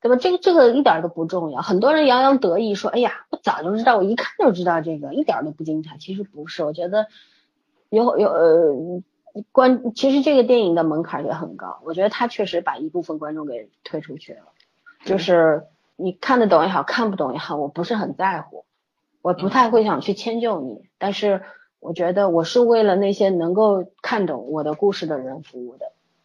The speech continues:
Speaker 1: 然后我觉得这个就是，是我觉得特别赞赏的一个事情，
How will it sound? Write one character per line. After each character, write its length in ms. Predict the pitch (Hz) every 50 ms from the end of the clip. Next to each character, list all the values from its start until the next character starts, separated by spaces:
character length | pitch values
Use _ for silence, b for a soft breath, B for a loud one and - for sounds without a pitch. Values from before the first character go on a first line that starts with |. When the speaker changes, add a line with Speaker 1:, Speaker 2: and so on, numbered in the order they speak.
| _ _ _ _ _ -
Speaker 1:
然 120 | 165 165
后 200 | 175 175 170 165
我 180 | - - 160 160
觉 160 | 160 170 156
得 100 | 175 202
这 160 | 208 - 294
个 160 | 269 208 160 151
就 160 | 156 135 -
是， 280 | 185 - - 165 170
是 280 | 170 - - 170 160 160
我 380 | 160 147 123 127 139 147 156 156
觉 60 | 160
得 60 | 160
特 160 | 160 - 220
别 120 | 185 190 202
赞 240 | 202 240 233 208
赏 200 | 175 185 - -
的 60 | 95 110
一 100 | 87 87 -
个 60 | -
事 180 | - - 127 -
情， 220 | - - - _